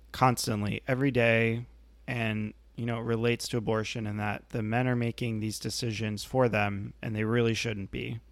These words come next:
The bonds between all the women in the movie, I think, is really cool. How she, you know, she has multiple people holding hands at different parts that are really important. It's very empowering,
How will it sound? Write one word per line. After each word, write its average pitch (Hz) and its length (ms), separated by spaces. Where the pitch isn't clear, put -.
The 135 120
bonds 120 560
between 143 340
all 120 160
the 113 80
women 110 560
in 123 140
the 123 80
movie, 113 460
I 113 40
think, 117 220
is 110 160
really 107 360
cool. 117 260
How 110 160
she, 107 560
you 113 120
know, 113 100
she 113 200
has 113 260
multiple 110 400
people 113 320
holding 107 300
hands 107 380
at 110 120
different 104 400
parts 131 420
that 113 160
are 107 100
really 107 280
important. 107 640
It's 113 180
very 131 340
empowering, 110 800